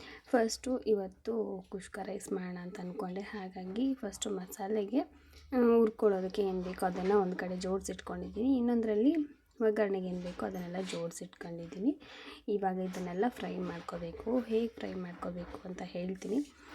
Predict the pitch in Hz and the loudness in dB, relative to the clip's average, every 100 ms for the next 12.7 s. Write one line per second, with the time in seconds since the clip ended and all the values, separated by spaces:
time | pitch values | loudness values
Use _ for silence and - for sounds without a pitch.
0 | - 233 240 220 214 196 180 175 180 226 | -2 0 4 6 6 4 0 -4 -2 4
1 | 277 - 185 180 190 202 196 180 - - | 4 4 -2 0 -2 -2 -2 -6 -6 -8
2 | 185 180 175 170 - 262 - - - - | -6 -6 -6 -6 2 0 0 -16 -14 2
3 | 202 185 185 180 175 202 240 - 208 208 | 2 2 0 -2 0 -2 -2 2 4 4
4 | 180 - 214 - 196 196 208 196 185 180 | 0 2 2 2 2 4 2 2 -2 -4
5 | 180 180 180 196 226 - 196 277 - - | -8 -8 0 0 0 -2 0 0 -2 -16
6 | - - - - - 226 220 226 214 - | -20 -20 -20 -18 6 8 10 8 4 0
7 | - 214 214 208 202 202 233 202 185 185 | -4 6 8 8 4 2 4 4 2 -4
8 | 190 185 180 180 180 170 - 208 185 175 | -4 -4 -4 -4 -4 -6 -6 -4 -2 -4
9 | 170 185 185 175 180 175 170 180 175 170 | -4 -6 -4 -4 -2 -4 -6 -6 -4 -4
10 | 175 196 285 - _ _ _ _ _ _ | -2 2 2 0 _ _ _ _ _ _
11 | _ _ - _ - - 285 247 240 226 | _ _ -20 _ -20 2 8 10 10 6
12 | 233 226 214 214 208 202 220 | 6 4 6 4 4 2 0